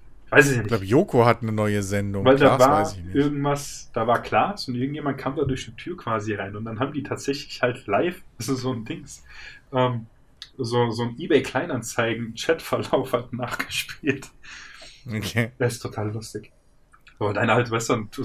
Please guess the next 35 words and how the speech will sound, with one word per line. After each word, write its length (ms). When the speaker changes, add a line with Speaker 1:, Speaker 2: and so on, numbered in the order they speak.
Speaker 1:
für 320
zwanzigtausend 560
Euro 220
Mercedes 580
A 100
M 100
G 140
verkaufen, 540
<laughs> 100
einer 180
hat 140
ihn 100
halt 160
gefragt, 340
ob 100
er 60
das 180
Ding 160
gegen 200
einen 120
Drucker 400
tauscht. 420
Das 100
ist 60
so 100
eine, 100
so 120
eine 100
Druckerstation, 800
wo 80
man 120
so 100
aus 140
Geschäften 560
kennt. 380